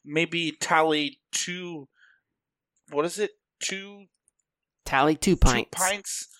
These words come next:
Speaker 1: Like, maybe I had a crush on her, and I thought that she wouldn't love me 'cause of my looks, so I dumped her on an island.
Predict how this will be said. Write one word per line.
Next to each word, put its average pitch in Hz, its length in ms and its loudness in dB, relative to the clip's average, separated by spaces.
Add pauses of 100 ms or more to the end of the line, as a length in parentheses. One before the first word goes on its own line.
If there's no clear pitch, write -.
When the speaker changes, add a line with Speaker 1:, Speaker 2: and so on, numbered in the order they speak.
(240)
Speaker 1:
Like, 147 220 4
maybe 170 420 0 (140)
I 147 140 6
had 156 260 2
a 147 60 -8
crush - 340 2
on 147 100 -14
her, 123 380 -4 (480)
and 131 540 4
I 127 180 2
thought 139 400 4
that 131 200 4
she 131 360 -6 (140)
wouldn't 131 360 0
love 139 240 4
me 131 140 -6
'cause 127 200 -10
of 120 60 -14
my 123 120 -2
looks, 135 340 -4
so 123 160 4
I 113 60 2 (120)
dumped 135 260 2
her 127 100 2
on 123 100 0
an 123 100 -6
island. 123 460 -2